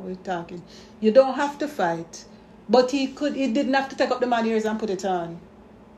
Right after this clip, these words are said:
He could have leave the ears and they just continue with him and take him to jail and do what they have to do, because he know he came for that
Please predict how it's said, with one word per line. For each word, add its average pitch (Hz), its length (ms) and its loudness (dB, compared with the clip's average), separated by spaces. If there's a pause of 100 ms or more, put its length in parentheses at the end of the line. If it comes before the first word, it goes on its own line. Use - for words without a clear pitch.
(680)
He 240 100 0
could 233 140 6
have 214 120 8
leave 233 300 2
the 277 180 0
ears 226 320 6
and 220 160 6
they 226 100 6
just 220 260 2
continue 233 460 2
with 220 160 4
him 202 140 0
and 202 180 -2
take 196 320 0
him 190 160 -4
to 202 140 -2
jail 196 380 0
and 190 140 -2
do 190 100 2
what 190 240 -2
they 190 100 0
have 175 220 -2
to 190 80 -4
do, 254 220 -2
because 180 320 0
he 190 100 -2
know 190 320 0
he 202 160 -4
came 190 340 -2
for 190 140 -6
that 180 460 -8